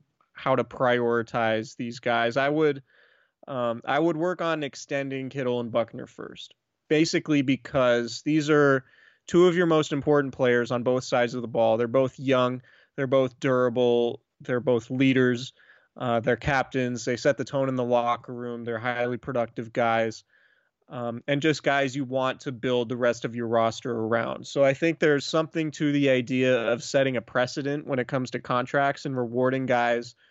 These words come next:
who deserve it. Um, and Kittle and Buckner certainly qualify. So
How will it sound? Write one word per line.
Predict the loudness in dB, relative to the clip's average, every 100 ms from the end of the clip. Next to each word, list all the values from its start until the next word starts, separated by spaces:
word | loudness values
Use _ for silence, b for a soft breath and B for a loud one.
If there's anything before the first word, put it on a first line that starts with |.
| b b b
who | -2 0 0 0
deserve | -2 0 4 4 4
it. | 0 -2 _ _ _ _ _ _ _ _ _ _
Um, | -2 2 0 0
and | -2 0 0 -4 -6
Kittle | -2 0 2 0
and | 0
Buckner | -2 -2 -6 -6 -6 -10
certainly | -6 -4 -4 -8
qualify. | -6 0 2 2 -2 -6 -6 -6
So | -8 0 4 2